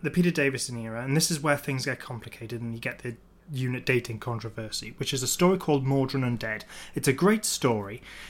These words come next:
and it, it involves complications with, with time.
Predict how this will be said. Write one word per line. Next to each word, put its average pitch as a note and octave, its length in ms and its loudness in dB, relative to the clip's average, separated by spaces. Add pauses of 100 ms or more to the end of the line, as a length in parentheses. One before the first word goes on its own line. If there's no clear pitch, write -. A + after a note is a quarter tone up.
(140)
and C3+ 200 4
it, C#3+ 120 -2
it D#3+ 160 -2
involves D3+ 640 4
complications B2 840 -4
with, - 280 -8
with - 180 -6
time. A2 520 -4